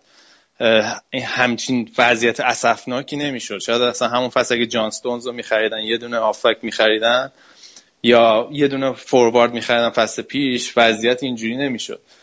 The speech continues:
اه، ولی الان هم چلسی به نظر من هنوز که هنوز نیاز داره، یه دونه، اه، مدافع نیاز دارن، یه دونه هاف-، اه، مهاجم نیاز دارن که حالا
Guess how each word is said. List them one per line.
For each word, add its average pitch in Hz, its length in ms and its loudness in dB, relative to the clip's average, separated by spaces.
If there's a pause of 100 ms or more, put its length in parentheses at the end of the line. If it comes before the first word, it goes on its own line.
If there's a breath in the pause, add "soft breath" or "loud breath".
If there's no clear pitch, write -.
(400 soft breath)
اه، 113 300 6
ولی 123 340 2
الان 135 280 4
هم 156 80 -2
چلسی 143 360 -2
به 147 80 -2
نظر 123 280 0
من 135 160 -2
هنوز 131 540 -4
که 156 120 -4
هنوز 127 300 -4
نیاز 131 540 0
داره، 127 220 2
یه 131 140 2
دونه، 131 160 -6
اه، 131 180 -4 (480)
مدافع 117 480 2 (100)
نیاز 120 420 0
دارن، 120 300 2
یه 117 100 -6
دونه 117 240 -4
هاف-، 110 300 -2
اه، 107 360 -2
مهاجم 107 520 2
نیاز 117 420 2
دارن 113 360 4 (260)
که - 120 0
حالا 107 280 4